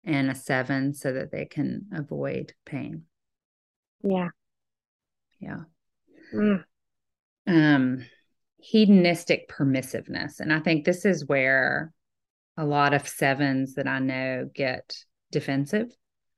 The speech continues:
Speaker 1: um, because they don't wanna
Speaker 2: Mm-hmm.
Speaker 1: be perceived this way. Um, but it's, uh, it's a pleasure bias, um, that's an avoidance of suffering, um,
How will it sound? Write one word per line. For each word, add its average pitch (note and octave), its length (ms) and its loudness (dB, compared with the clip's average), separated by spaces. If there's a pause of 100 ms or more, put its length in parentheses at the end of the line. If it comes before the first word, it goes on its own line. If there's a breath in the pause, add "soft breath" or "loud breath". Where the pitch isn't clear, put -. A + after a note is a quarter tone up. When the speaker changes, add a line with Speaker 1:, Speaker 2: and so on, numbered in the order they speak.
(160)
Speaker 1:
um, C#3 240 0
because C#3+ 240 -2
they F3+ 120 6
don't C#3 180 4
wanna G3 140 6
Speaker 2:
Mm-hmm. F#3 60 2
Speaker 1:
be D3 140 2
perceived C3+ 580 -4
this - 260 -10
way. D#3 380 -6 (580)
Um, C#3 600 -4 (100)
but F#3+ 320 -6
it's, - 420 -6
uh, B1 420 -2 (1400)
it's D#3 300 -2
a D3+ 80 -2
pleasure F3 680 2
bias, C#3 840 -2
um, C#3 680 -4 (920)
that's D3+ 340 -4
an D#3 100 2
avoidance D3 500 2
of C3 80 -16
suffering, D#3+ 600 -10 (1300)
um, C#3+ 580 -6